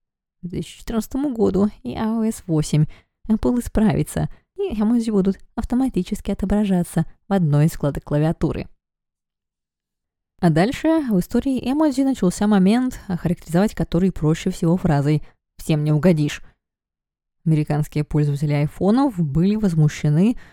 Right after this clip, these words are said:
отсутствием рисованных человечков с разными цветами кожи. В петиции на сайте do something dot org недовольные писали, что в то время как есть два эмодзи с верблюдами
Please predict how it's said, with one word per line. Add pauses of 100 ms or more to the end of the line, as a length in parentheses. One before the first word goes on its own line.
(140)
отсутствием
рисованных
человечков (200)
с
разными
цветами
кожи. (580)
В
петиции
на
сайте (100)
do
something
dot
org (500)
недовольные
писали,
что
в
то
время
как
есть
два
эмодзи
с
верблюдами